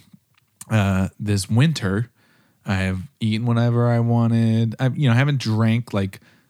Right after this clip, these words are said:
crazy amount of beer, but I'm still drinking beer. Um, but basically, it's just my diet and, you know, my sleep habits probably. Um,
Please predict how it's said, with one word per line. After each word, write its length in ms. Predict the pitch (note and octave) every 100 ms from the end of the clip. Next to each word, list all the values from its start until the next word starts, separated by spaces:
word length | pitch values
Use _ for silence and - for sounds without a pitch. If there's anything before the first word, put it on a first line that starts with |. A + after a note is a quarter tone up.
| -
crazy 480 | - A2 G#2+ G#2+
amount 300 | G2+ G2+ G2+ G2
of 120 | F#2
beer, 280 | G2+ G2+ A#2+
but 160 | A#2+
I'm 160 | E3 D3
still 220 | - D#3
drinking 340 | B2 G2 F#2+ F#2
beer. 380 | F#2+ F#2 G#2+ A#2+ _ _ _ _
Um, 500 | G#2+ G2 G2 F#2+ F#2 -
but 140 | A2
basically, 460 | F#2+ A#2 B2+ C#3+ A2+
it's 120 | F#2+
just 160 | G2+ -
my 140 | F#2
diet 640 | F2 A2 G#2+ A#2 G#2 - - _ _ _ _ _
and, 600 | - G2+ G2 F#2 F#2 F2+ -
you 120 | G#2+
know, 180 | F2 F#2 G2+ _ _ _ _ _
my 180 | G#2+ G#2
sleep 440 | F#2+ - G#2 G2+ F#2+
habits 340 | F#2 F#2 F2+
probably. 580 | - F#2 F2+ F2+ F2+ F#2
Um, 420 | G2+ F#2 F2 F#2